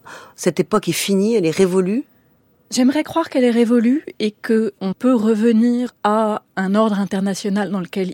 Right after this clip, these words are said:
Speaker 2: il y a des traités qui encadrent la possession de l'arme nucléaire, où le traité de non-prolifération fonctionne, où il y a des accords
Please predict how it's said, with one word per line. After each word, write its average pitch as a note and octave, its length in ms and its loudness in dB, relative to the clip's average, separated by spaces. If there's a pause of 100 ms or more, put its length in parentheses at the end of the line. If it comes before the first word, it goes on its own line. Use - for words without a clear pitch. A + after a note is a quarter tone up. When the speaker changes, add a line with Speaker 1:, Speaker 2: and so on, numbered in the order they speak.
Speaker 2:
il F3 240 -8
y F3+ 140 0
a A3+ 340 2
des F#3 200 -2
traités G3+ 420 -6
qui F3+ 260 -4
encadrent F#3+ 580 -4
la E3+ 140 -4
possession F#3+ 720 -6 (220)
de E3+ 80 -2
l'arme E3+ 260 -2
nucléaire, E3+ 680 -4 (100)
où F#3 80 -6
le F3 100 -4
traité G3+ 340 -4
de F#3 40 -2
non-prolifération F#3 800 -6
fonctionne, G#3 580 -4 (540)
où F#3+ 180 2
il F#3+ 220 2
y G3+ 120 6
a A3+ 220 4
des F#3+ 220 0
accords F#3 500 -4